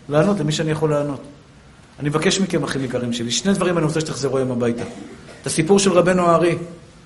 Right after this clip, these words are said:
עם הגברת הזאת, תזכרו אותו. ברגע שהוא קיבל אותו באהבה, הכל נגמר לו. הכל נפתר. פתר לו את כל הבעיות בחיים. תראו טוב. תאמינו באמונה שלמה שהשם יתברך אוהב אתכם.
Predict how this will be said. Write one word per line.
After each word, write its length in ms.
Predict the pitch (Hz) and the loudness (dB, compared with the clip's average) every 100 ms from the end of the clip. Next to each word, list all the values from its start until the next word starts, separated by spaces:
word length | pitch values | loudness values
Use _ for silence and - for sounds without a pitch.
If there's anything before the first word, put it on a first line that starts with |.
| - - - - - - - | -20 -20 -20 -20 -20 -20 -4
עם 140 | 143 | -2
הגברת 420 | 143 156 175 170 | 2 4 6 6
הזאת, 240 | 139 113 101 - - - - - - | 2 -2 -6 -12 -20 -20 -20 -20 -14
תזכרו 360 | - - 151 175 | -10 2 4 4
אותו. 220 | 170 - - - - - - - - 135 | 2 -4 -8 -18 -20 -20 -20 -20 -12 4
ברגע 300 | 160 190 - | 6 6 4
שהוא 160 | 185 | 2
קיבל 260 | 175 170 185 | 2 0 0
אותו 180 | 185 170 | 0 4
באהבה, 520 | 165 156 151 185 202 - - - - - - - - | 6 6 4 2 0 -6 -16 -20 -20 -20 -20 -20 -18
הכל 180 | - 175 | 0 2
נגמר 300 | 175 175 151 | 2 0 0
לו. 100 | 107 - - - - - - - - - | -2 -8 -16 -20 -20 -20 -20 -20 -20 -2
הכל 140 | 180 | 0
נפתר. 300 | 190 185 123 - - - - - - - - - - - | 0 0 -4 -4 -16 -20 -20 -20 -20 -20 -20 -20 -16 -4
פתר 200 | 165 196 | 2 6
לו 100 | 196 | 6
את 60 | |
כל 120 | 196 | 6
הבעיות 240 | 196 185 170 | 4 4 2
בחיים. 300 | 170 147 110 - - - - - - - - - - - | -2 -2 -4 -10 -16 -20 -20 -20 -20 -20 -20 -20 -20 -4
תראו 220 | 156 175 | 2 6
טוב. 500 | 196 190 139 - - - - - - - - - - - | 6 6 4 0 -8 -16 -20 -20 -20 -20 -20 -20 -20 -6
תאמינו 340 | - 151 190 196 | 0 4 6 6
באמונה 360 | 196 190 185 | 6 6 2
שלמה 240 | 160 170 165 | 0 -2 -2
שהשם 280 | 156 160 156 | -2 -2 -2
יתברך 320 | 143 139 135 | -2 -2 0
אוהב 200 | 131 120 | -2 -2
אתכם. 200 | - | -6